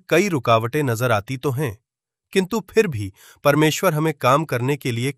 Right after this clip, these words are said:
कतार में खड़ा करता है, हमारी अगुवाई करता है।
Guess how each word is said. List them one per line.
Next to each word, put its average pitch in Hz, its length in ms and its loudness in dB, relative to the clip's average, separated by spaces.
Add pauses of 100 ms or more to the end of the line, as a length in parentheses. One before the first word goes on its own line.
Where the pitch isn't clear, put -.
कतार 123 320 2
में 123 140 -4
खड़ा 101 220 -6
करता 92 340 -12 (100)
है, - 160 -20 (460)
हमारी 131 340 2
अगुवाई 113 440 -4
करता 101 380 -10
है। - 280 -18